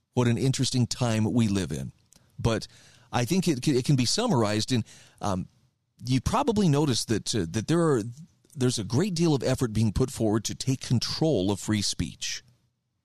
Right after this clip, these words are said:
or at least to make sure that you're very aware you can't say that anymore. You can't think that anymore, anymore, rather, because you are, you know, forbidden from using these words or considering these thoughts.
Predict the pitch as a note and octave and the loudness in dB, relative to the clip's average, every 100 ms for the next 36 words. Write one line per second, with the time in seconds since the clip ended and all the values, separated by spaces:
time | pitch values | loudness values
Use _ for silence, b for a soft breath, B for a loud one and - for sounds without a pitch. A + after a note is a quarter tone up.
0 | _ - A#2+ F3+ C4+ - C3+ G#2+ B B | _ -2 0 0 -2 0 -2 -2 B B
1 | E3 E3+ F#3 C3+ A2 D#3 C3+ E3 D3+ D#3+ | -4 0 0 0 0 0 2 2 2 2
2 | C3 C3 D3 - E3+ D#3+ A#2 A2+ A2 A#2 | 2 0 -2 -2 -2 0 0 0 2 2
3 | D#3+ - E3+ D3 - B3+ C4+ - A#2 A2 | 2 0 -2 -4 -4 -4 -2 -2 -2 0
4 | A2+ G#2 F#2+ C3 - B B B C3+ D3 | 0 0 2 2 -2 B B B 0 4
5 | A#2 A#2+ A2+ A#2 D#3+ B2+ C#3+ C3 A2 G#3+ | 4 4 2 0 0 -2 -2 -2 0 2
6 | D3 D3+ D3+ B B B A#2 C#3 C#3 G#3+ | 2 2 0 B B B 0 0 0 0
7 | D3+ D#3 C#3+ A#2 F3 F#3 D#3 E3+ C#3+ F3 | 0 0 0 0 0 0 0 0 0 2
8 | B2+ A2 G#2+ C3 - G3+ D3+ D3 A#2 D3 | 2 0 0 0 0 0 2 2 0 -2
9 | - E3 A#2 - - - | -2 -2 -2 -6 -6 -6